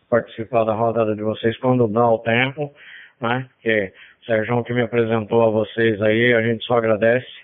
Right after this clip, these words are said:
tá bom, Sérgio? Eu que, que agradeço aí, cara.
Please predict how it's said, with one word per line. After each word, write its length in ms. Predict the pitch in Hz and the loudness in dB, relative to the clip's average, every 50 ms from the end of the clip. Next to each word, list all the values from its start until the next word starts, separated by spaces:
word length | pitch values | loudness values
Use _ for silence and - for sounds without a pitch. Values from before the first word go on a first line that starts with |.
| _ - | _ -8
tá 80 | - 107 | -6 -4
bom, 240 | 110 117 123 131 | -2 0 0 0
Sérgio? 440 | 131 - 143 139 139 151 139 113 - - - - - - - - _ - | 2 2 2 4 4 2 2 0 -2 -8 -18 -20 -20 -20 -20 -20 _ -4
Eu 160 | 113 113 117 | -2 -2 -2
que, 400 | 117 - 131 127 123 113 104 92 - _ _ _ - - - - _ _ _ _ _ _ - | 0 0 0 0 0 0 -2 -6 -10 _ _ _ -20 -20 -20 -20 _ _ _ _ _ _ -2
que 80 | 123 | 0
agradeço 640 | 123 123 120 127 127 120 113 123 127 127 123 - - | 0 2 2 2 2 2 2 2 2 2 2 2 2
aí, 140 | 123 123 123 | 2 2 2
cara. 240 | 117 101 87 80 | 0 -4 -10 -10